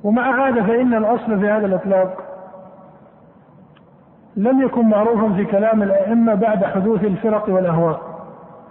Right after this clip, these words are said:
ولا سيما بعد ظهور علم الكلام، فإن أهل النظر، أو فإن هذه التسمية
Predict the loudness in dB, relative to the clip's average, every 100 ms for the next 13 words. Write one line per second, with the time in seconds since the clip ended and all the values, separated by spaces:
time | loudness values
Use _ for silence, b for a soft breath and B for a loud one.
0 | -20 -6 0 0 0 0 2 2 2 2
1 | 2 2 2 2 2 2 0 0 2 2
2 | 2 -2 -6 -12 -14 -16 -18 -20 -16 -2
3 | 0 2 4 4 2 2 -2 -10 -10 -14
4 | -16 -16 -18 -20 -20 -20 -20 -20 -20 -20
5 | -20 -20 -6 0 2 2 2 2 2 0
6 | -2 -8 -12 -14 -16 -18 -12 -8 -6 -8
7 | -10 -6 0 2 2 2 0 -2 -2 -2
8 | 0 0